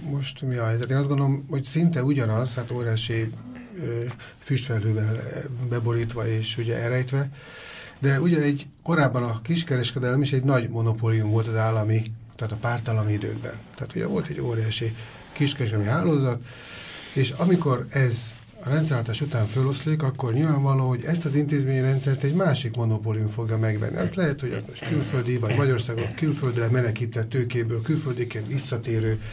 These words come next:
Ez majdnem mindegy a, a gazdasági, ö, működőképesség szempontjából. Tehát egy monopólium, monopólium kezébe fog kerülni.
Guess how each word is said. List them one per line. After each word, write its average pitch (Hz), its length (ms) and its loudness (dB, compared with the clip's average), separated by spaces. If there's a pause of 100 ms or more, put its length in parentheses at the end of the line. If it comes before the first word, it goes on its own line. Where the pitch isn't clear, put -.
(300)
Ez 139 400 4
majdnem 170 300 6
mindegy 120 460 4
a, 107 120 4 (460)
a 113 220 0 (500)
gazdasági, 117 600 2 (440)
ö, 110 100 -2
működőképesség 120 760 2
szempontjából. 117 800 -2
Tehát 113 200 -6
egy 110 80 -4
monopólium, 165 680 0 (220)
monopólium 127 540 2
kezébe 117 360 2
fog 113 200 -2
kerülni. 113 460 -2